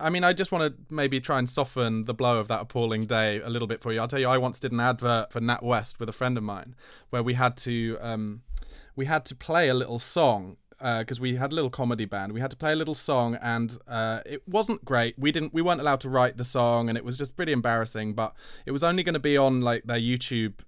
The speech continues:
uh, banner for a, a few weeks or something. So, and but they, they paid us loads of money.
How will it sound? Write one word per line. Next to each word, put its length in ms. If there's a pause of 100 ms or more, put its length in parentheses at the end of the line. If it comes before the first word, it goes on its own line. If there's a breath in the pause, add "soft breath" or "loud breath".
(120)
uh, 160
banner 480
for 420
a, 220
a 40
few 240
weeks 320
or 120
something. 340
So, 300
and 180
but 120
they, 100
they 240
paid 200
us 120
loads 180
of 60
money. 240